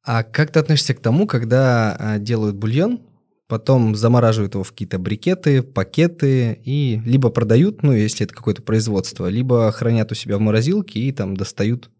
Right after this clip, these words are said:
в нужный момент? Насколько это сказывается на вкусе, когда ты его потом кидаешь в кастрюлю и, грубо говоря, размораживаешь и нагреваешь?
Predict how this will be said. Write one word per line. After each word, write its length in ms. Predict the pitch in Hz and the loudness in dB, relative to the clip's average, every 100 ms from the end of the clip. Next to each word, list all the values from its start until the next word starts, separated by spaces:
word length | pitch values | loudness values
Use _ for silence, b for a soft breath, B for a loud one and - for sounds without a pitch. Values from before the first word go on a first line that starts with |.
| - | -6
в 60 | |
нужный 260 | 113 117 113 | 0 2 2
момент? 360 | 107 98 92 - | 0 -2 -4 -6
Насколько 480 | 110 107 - 151 143 | -6 -2 0 0 2
это 400 | 120 - 113 104 b _ | 0 2 0 0 b _
сказывается 560 | - 123 120 113 110 104 | -6 0 2 2 0 -4
на 60 | |
вкусе, 360 | 98 - 151 - | -4 -2 -2 0
когда 160 | 110 104 | -2 -2
ты 80 | 107 | -2
его 80 | |
потом 480 | 95 90 110 104 - _ _ | -2 -2 0 -2 -6 _ _
кидаешь 280 | 120 120 117 | 2 4 4
в 80 | - | 2
кастрюлю 500 | 113 - 160 185 117 | -2 0 0 2 2
и, 20 | |
грубо 220 | 123 123 | 0 0
говоря, 240 | 113 110 110 | 2 2 2
размораживаешь 800 | 104 107 120 151 127 104 98 113 | 2 2 4 4 2 -2 -4 -4
и 40 | |
нагреваешь? 580 | 107 101 95 98 104 | -2 -2 -4 -8 -12